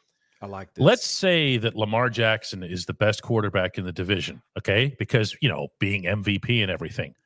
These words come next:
Speaker 1: Mm-hmm.
Speaker 2: What's Lamar won?
Speaker 1: What's he won?
Speaker 2: Yeah.
Speaker 1: M V P. That's all
Speaker 2: No,
Speaker 1: I
Speaker 2: no,
Speaker 1: can
Speaker 2: no.
Speaker 1: name
Speaker 2: No,
Speaker 1: you.
Speaker 2: no, no, no, no. For the, for the Ravens.
Speaker 1: Oh, what has he won?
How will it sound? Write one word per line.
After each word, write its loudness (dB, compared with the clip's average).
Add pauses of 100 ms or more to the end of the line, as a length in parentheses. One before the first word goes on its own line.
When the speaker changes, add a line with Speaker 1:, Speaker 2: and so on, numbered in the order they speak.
(240)
Speaker 1:
Mm-hmm. -12
Speaker 2:
What's 6
Lamar 4
won? 0 (1120)
Speaker 1:
What's -2
he 0
won? 2
Speaker 2:
Yeah. 4
Speaker 1:
M -2
V -4
P. 0 (420)
That's -2
all 4
Speaker 2:
No, 8
Speaker 1:
I 8
Speaker 2:
no, 4
Speaker 1:
can 0
Speaker 2:
no. 0
Speaker 1:
name 0
Speaker 2:
No, 6
Speaker 1:
you. 6
Speaker 2:
no, 2
no, 4
no, 0
no. 0 (720)
For -2
the, 0
for 0
the 2
Ravens. -2 (560)
Speaker 1:
Oh, 10
what 8
has 4
he 4
won? 4